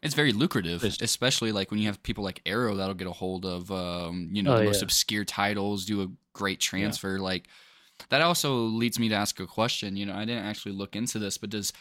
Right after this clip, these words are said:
Speaker 1: with Arrow being based there, do they use H M V as their boutique front, or do they actually have places that you can go into and purchase,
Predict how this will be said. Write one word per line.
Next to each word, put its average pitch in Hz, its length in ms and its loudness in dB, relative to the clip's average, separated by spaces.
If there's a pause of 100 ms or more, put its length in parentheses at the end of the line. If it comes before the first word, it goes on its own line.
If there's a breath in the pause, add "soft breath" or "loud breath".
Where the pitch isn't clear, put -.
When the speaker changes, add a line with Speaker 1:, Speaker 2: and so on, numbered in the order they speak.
(240 soft breath)
Speaker 1:
with 110 180 -2
Arrow 143 280 4
being 120 300 4
based 110 360 2
there, 95 180 2
do 104 120 -2
they 104 420 2
use 113 400 4
H 120 240 2
M 113 100 2
V 113 220 4
as 107 100 0
their 107 140 0
boutique 101 400 -2
front, 156 380 2
or 110 80 2
do 107 100 0
they 107 160 2
actually 117 300 2
have 110 260 0
places 101 320 -2
that 92 120 -4
you 95 100 -4
can 104 160 -4
go 92 200 -4
into 104 380 0
and 92 140 -4
purchase, 101 400 0